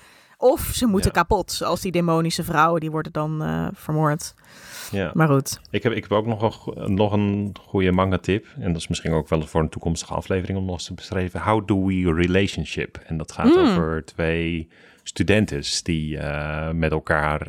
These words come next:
Speaker 2: eh, relatie krijgen en vrij snel, eh, ook seks hebben en, en dat ook,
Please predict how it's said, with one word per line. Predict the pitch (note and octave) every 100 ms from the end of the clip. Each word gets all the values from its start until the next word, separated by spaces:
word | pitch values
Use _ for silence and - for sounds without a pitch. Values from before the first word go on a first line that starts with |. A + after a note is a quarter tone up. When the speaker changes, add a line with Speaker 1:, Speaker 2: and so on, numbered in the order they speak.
| -
Speaker 2:
eh, | D#2+ D#2 D2+ D2 D2+ D2+ _ - - _ -
relatie | D#2 D2+ D2+ -
krijgen | - D#2 D#2+ D#2+
en | F2+ E2 E2 D#2 - _ _ _
vrij | - F2+ F2+
snel, | - F#2 E2+ F2 F#2 F2+
eh, | E2+ F2
ook | F#2 -
seks | - G#2 -
hebben | F2+ D#2+ E2
en, | E2+ E2 F2
en | F2 E2+
dat | E2 D#2+
ook, | F2 F2 -